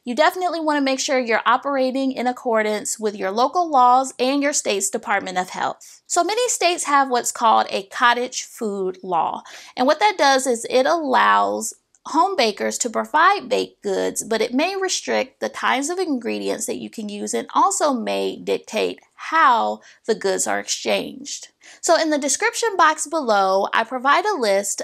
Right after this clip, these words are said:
of all of the s-, states in the United States that currently have a cottage food law. For more information, I would definitely encourage you to visit your state's website to find out more about any rules or regulations that may limit you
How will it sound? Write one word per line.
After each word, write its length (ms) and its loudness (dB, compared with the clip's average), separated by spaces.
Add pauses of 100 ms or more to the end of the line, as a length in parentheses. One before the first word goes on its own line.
of 220 0
all 260 2
of 100 -12
the 60 0
s-, 120 -4 (160)
states 600 -2
in 120 -2
the 60 -2
United 500 -2
States 460 -4
that 240 -2
currently 340 0
have 340 0
a 80 -4
cottage 480 -4
food 320 -6
law. 440 -6 (120)
For 100 0
more 220 4
information, 800 -2
I 160 2
would 140 -4
definitely 600 0
encourage 480 -2
you 140 -4
to 100 -4
visit 220 -2
your 160 -4
state's 480 -2
website 760 -2
to 120 -8
find 340 2
out 160 2
more 240 2
about 280 2
any 220 -6
rules 460 -4
or 140 0
regulations 1040 -2 (260)
that 140 0
may 300 2
limit 360 0
you 400 -2